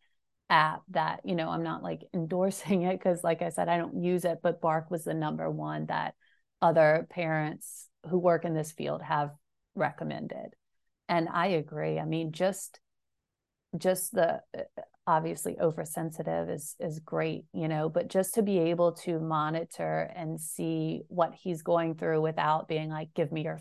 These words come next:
phone," you know, and making him feel like he's under a microscope all the time. I mean, he's, he's eleven, so he doesn't necessarily have privacy on his phone, but I feel like this is a good way that you can monitor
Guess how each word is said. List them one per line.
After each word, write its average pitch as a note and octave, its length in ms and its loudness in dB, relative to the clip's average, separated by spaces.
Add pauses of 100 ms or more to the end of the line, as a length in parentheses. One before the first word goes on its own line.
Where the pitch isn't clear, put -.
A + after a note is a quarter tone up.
phone," D3 420 -4 (380)
you F#3+ 100 4
know, D#3 320 4
and D3+ 320 -4 (240)
making E3 380 0
him D3+ 140 0
feel D#3+ 180 0
like D#3+ 180 0
he's D#3+ 200 -4
under D#3 200 -2
a D#3 60 -2
microscope D#3 640 -4
all E3 160 -2
the - 100 -6
time. E3+ 440 -8
I F3+ 80 -8
mean, D#3+ 380 -6 (120)
he's, D#3+ 280 -8 (160)
he's D#3+ 520 -8 (340)
eleven, F3 580 10
so F3+ 180 4
he F3+ 100 4
doesn't F3+ 340 6
necessarily F3+ 720 6
have E3 440 6 (580)
privacy F3+ 560 8
on D#3+ 140 2
his D#3 180 -4
phone, F3 400 2
but E3 140 4
I D#3+ 80 6 (180)
feel F3+ 120 8
like D#3 200 4
this F3 220 4
is D#3+ 120 2
a E3 60 4
good D#3+ 280 4
way D#3+ 300 6
that D#3 180 0
you D#3+ 180 -2
can D3+ 400 -4 (360)
monitor D#3+ 840 4